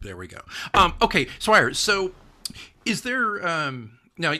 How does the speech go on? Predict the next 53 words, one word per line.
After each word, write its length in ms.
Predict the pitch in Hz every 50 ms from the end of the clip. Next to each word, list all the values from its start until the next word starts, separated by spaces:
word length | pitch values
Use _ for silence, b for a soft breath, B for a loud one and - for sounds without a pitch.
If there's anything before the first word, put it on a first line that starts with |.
| - - -
I 100 | 180 220
just 180 | 196 170 -
told 180 | - 180 160 139
you 40 | 151
I 60 | 151
have 100 | 185 131
a 40 | 123
smaller 420 | - - - 123 120 113 107 107
business, 420 | 95 107 98 90 - 101 85 -
right? 300 | - 92 90 92 95 -
So 160 | - - 127 117
I, 360 | 135 139 147 156 147 143 - _ -
I 120 | 139 147 160
don't 180 | 151 143 139
have, 260 | 135 131 127 117 110
like, 160 | 110 107 95 107
a 60 | 98
big, 480 | 87 _ - 127 110 104 98 95 _
big 180 | - 117 104 95
order 340 | 95 95 95 92 87 87 87
deal. 300 | - - 98 85 76 - B B B B -
But 140 | 151 127
is 100 | 131 127
there, 340 | - 160 147 147 139 131 -
uh, 140 | - 113 110
are 220 | - 64 - 123
there 160 | 117 120 110 107
limits 500 | 104 127 170 202 233 233 233 - - -
for 180 | - 214 202
your, 440 | 196 185 185 196 190 196 196 190 185 - _ - -
are, 220 | 151 131 127 131 127 -
are 100 | 123 123
you 140 | 127 131
like, 200 | 123 120 110 110
"Look, 200 | - 165 165 160
if 80 | - -
you're 100 | 156 156
not 80 | 143 139
ordering 260 | 143 135 135 127 123
thousands, 460 | - 139 127 131 131 127 147 120 -
it's 160 | 123 - -
not 140 | 135 120 -
cost 260 | - - 104 - -
effective 360 | 110 - 117 107 101 - 110
to 80 | 101 107
work 200 | 104 117 113 -
with 160 | 117 107 -
me," 180 | 120 113 110 107
or 80 | 101
how 120 | 98 - 139
does 100 | 139 -
that 140 | 110 95 92
work? 220 | 92 - - -